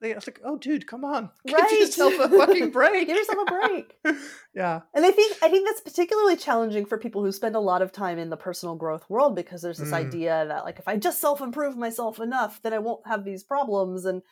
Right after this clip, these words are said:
Speaker 2: I don't subscribe to that. And I also don't subscribe to the idea that they're problems. I think they are, they are things we have to work with,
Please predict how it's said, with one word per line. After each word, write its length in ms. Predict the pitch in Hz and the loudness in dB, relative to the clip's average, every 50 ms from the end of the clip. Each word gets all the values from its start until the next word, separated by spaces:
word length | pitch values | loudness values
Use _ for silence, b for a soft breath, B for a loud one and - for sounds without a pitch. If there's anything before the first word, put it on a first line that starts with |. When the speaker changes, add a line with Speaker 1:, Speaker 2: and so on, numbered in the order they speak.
| b b b b b - | b b b b b 2
Speaker 2:
I 100 | 214 226 | 2 4
don't 260 | 220 254 254 - - | 4 4 2 0 -4
subscribe 640 | - 214 190 196 - - - 160 165 160 175 196 208 | -8 -8 -8 -10 -6 -2 0 2 2 2 2 0 -2
to 120 | - 285 | -4 -2
that. 300 | 262 277 277 277 294 285 - | 0 2 2 2 2 2 2
And 80 | 226 190 | 2 2
I 80 | 185 185 | 2 2
also 300 | - 185 190 185 - 208 | 2 2 0 0 0 -2
don't 200 | 185 190 190 - | -2 -2 -2 -2
subscribe 560 | - 190 170 - - 196 180 170 170 160 160 - - | -6 -10 -10 -6 -2 0 0 0 -2 -4 -10 -16 -16
to 160 | - - 185 | -14 -12 -8
the 140 | 170 180 170 | -6 -4 -4
idea 220 | 165 165 165 165 151 | -4 -4 -4 -6 -8
that 120 | 156 151 | -8 -10
they're 120 | 156 156 - | -12 -12 -10
problems. 640 | - - 151 147 - - - - - _ - - 185 | -8 -6 -6 -6 -6 -10 -14 -18 -18 _ -14 -10 -8
I 100 | 190 180 | -6 -6
think 280 | 180 - 190 185 185 | -4 -4 -4 -4 -4
they 160 | - 180 170 160 | -6 -4 -4 -2
are, 340 | 156 156 151 151 151 151 - _ _ _ _ _ _ _ _ _ _ _ _ _ - | -2 -4 -4 -4 -6 -10 -12 _ _ _ _ _ _ _ _ _ _ _ _ _ -4
they 140 | 190 180 170 | -2 -2 0
are 440 | 165 160 156 156 156 151 151 - - _ _ _ _ _ | -2 -2 -4 -4 -4 -6 -8 -8 -12 _ _ _ _ _
things 240 | - 302 311 302 285 269 | -6 -4 -4 -4 -4 -4
we 60 | 254 | -6
have 120 | 240 240 | -4 -4
to 80 | - 185 | -6 -6
work 200 | 160 - - - | -6 -8 -10 -12
with, 200 | - - - - | -14 -18 -18 -20